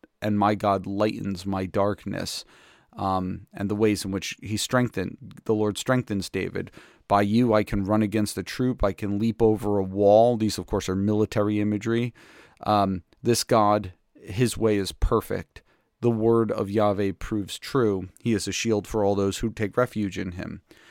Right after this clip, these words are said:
Then we have another one of these, uh, strong statements of monotheism, which I think is always very helpful <laughs> when we're thinking about how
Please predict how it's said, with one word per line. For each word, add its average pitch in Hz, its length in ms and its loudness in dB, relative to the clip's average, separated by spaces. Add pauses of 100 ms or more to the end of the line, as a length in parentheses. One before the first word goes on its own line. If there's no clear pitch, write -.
(520)
Then 147 160 8
we 165 120 6
have 151 140 4
another 139 280 4
one 120 180 4
of 117 80 2
these, 117 320 0
uh, 104 300 4
strong 123 580 0
statements 123 640 -4
of 101 180 -2
monotheism, 120 840 0
which 110 160 -4
I 98 80 -4
think 101 180 -6
is 92 80 -8
always 98 240 -2
very 101 160 -4
helpful 135 460 0
<laughs> - 20 2
when 127 160 2
we're 104 100 -2
thinking 101 360 -6
about 98 340 2
how 101 360 2